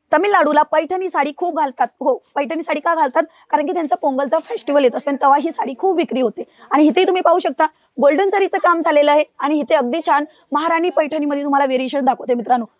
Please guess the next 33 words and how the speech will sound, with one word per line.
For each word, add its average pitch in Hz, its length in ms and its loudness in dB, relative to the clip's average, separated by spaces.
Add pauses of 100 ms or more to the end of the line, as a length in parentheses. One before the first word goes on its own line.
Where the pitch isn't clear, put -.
(120)
खूप 370 200 0
सुंदर, 277 280 -4 (220)
एकापेक्षा 285 480 -2
एक 302 280 -4
design 277 340 -6
तुम्हाला 254 200 0
इथे 277 220 -6
मिळणार 233 260 -8
आहे. 339 60 -16 (300)
Next 294 300 -2
collection 330 340 0
ही 349 80 -2
मी 349 80 -8
तुम्हाला 302 200 -4
दाखवणार 285 380 2
आहे 302 80 4 (420)
रामा 285 220 4
कलरमध्ये. 311 460 0 (120)
रामा 254 260 2
कलर 285 200 0 (120)
साडेसहा 294 320 -2
मीटरची 285 340 -2
साडी 262 240 -2
येणार 277 200 2
आहे, 294 40 2
प्रॉपरली 277 500 -4
लेंथमध्ये, 254 420 -2 (320)
अ, 240 180 -4
तुम्हाला 262 300 0
properly 269 460 -2
कपड्यामध्ये 254 480 -4
किंवा 240 200 0
लेंथमध्ये 254 480 -4